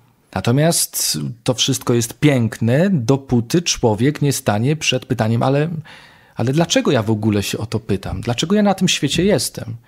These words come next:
Świetnie, że ja już wiem, jak to wszystko funkcjonuje, jak te bakterie, komórki, atomy wzajemnie są ze sobą połączone, ale właściwie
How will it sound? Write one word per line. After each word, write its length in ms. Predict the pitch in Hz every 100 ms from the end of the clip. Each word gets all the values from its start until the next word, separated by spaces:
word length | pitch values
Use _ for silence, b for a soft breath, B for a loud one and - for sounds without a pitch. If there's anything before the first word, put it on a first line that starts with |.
| b b b -
Świetnie, 500 | - - 220 - 139
że 120 | 120
ja 100 | 135
już 240 | 139 127 120
wiem, 420 | 113 110 135 165
jak 200 | 131 -
to 100 | 123
wszystko 320 | - 139 143
funkcjonuje, 640 | - 131 - 135 143 120
jak 180 | 104 -
te 120 | 147
bakterie, 720 | 135 - - 156 139 123 120 110
komórki, 680 | - 147 156 143 - 131
atomy 640 | 131 123 147 117 107 135 160 B B -
wzajemnie 420 | 117 135 147 151
są 160 | 151 143
ze 80 |
sobą 240 | 135 147 151
połączone, 520 | 175 196 190 165 113
ale 100 | 120
właściwie 380 | 139 - 160